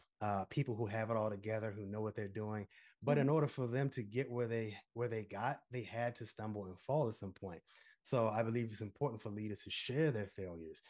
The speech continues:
Speaker 1: right? Be vulnerable, because that's,
Speaker 2: Mm-hmm.
Speaker 1: that is the way you're going to create, or one of the ways you're gonna help create the psychological,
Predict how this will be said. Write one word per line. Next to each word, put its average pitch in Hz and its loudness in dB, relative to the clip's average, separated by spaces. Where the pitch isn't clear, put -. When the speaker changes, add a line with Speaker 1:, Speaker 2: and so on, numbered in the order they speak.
Speaker 1:
right? 113 2
Be 127 2
vulnerable, 123 0
because 104 -6
that's, 113 2
Speaker 2:
Mm-hmm. 110 -10
Speaker 1:
that 117 4
is 131 2
the 117 -4
way 107 -2
you're 104 -6
going 104 0
to 101 -4
create, 104 -2
or 117 4
one 147 6
of 139 4
the 117 2
ways 107 0
you're 104 -8
gonna 101 -4
help 110 -2
create 110 -2
the 107 -4
psychological, 101 -2